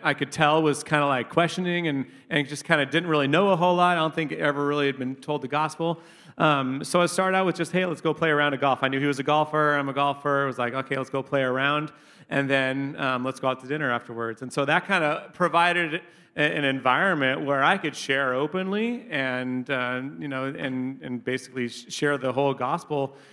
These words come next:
uh, with him. Um, and it was all started with the relationships that, that I had built with students over,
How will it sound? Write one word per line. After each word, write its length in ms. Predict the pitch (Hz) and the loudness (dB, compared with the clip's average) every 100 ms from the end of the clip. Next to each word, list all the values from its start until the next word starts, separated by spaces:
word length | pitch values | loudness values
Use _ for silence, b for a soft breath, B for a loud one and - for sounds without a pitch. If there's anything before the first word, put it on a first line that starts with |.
| B | B
uh, 220 | 135 131 127 | -2 0 2
with 280 | 143 185 - | 2 0 0
him. 460 | 139 135 139 139 b b b - | -2 0 -2 -6 b b b -4
Um, 480 | 135 131 131 135 175 | -2 0 -2 -4 0
and 160 | 151 | 2
it 40 | 156 | 2
was 180 | 143 | 4
all 100 | 143 | 2
started 640 | 135 - - 240 208 147 147 | 0 -4 0 0 2 0 0
with 400 | 135 139 139 - 156 | 0 -2 -4 -14 -2
the 120 | 156 | 0
relationships 1040 | 143 147 190 - 147 - 135 135 - - | 2 2 2 0 -6 -2 -2 -2 -6 -10
that, 400 | - 139 147 - | -6 -6 -6 -6
that 140 | 139 131 | -2 0
I 20 | |
had 260 | 127 123 - | 2 0 2
built 260 | 139 156 | 2 2
with 160 | 139 123 | -2 -4
students 520 | - 139 127 127 - | 0 0 0 -2 -4
over, 560 | 175 139 127 127 120 | -4 -2 -2 -4 -6